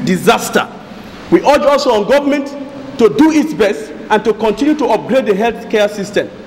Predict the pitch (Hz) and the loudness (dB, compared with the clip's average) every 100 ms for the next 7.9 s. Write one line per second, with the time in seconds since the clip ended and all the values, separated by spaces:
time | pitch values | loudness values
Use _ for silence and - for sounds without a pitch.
0 | - - - 196 - 302 294 202 262 262 | -18 -18 -4 -2 2 4 4 2 2 2
1 | 269 262 - 220 214 262 285 240 233 220 | -2 -2 -2 -2 -2 -2 -2 -2 0 -2
2 | 160 180 320 302 - 196 254 262 233 202 | 0 2 2 2 -2 -2 -2 -4 -2 0
3 | 240 233 233 226 - - - 240 - 311 | 0 0 -4 -10 -12 -8 0 0 2 0
4 | 311 302 302 233 226 226 240 285 269 294 | 2 2 0 0 -2 0 0 0 0 -2
5 | 294 277 214 269 269 170 - - - 320 | -2 -10 -2 0 0 -2 -10 -12 -4 -2
6 | 262 240 220 214 - - - 208 302 - | 0 -2 -4 -8 -14 -16 0 2 2 0
7 | 302 294 226 214 220 208 247 196 247 | -2 0 -2 -2 -2 -2 -2 -2 -4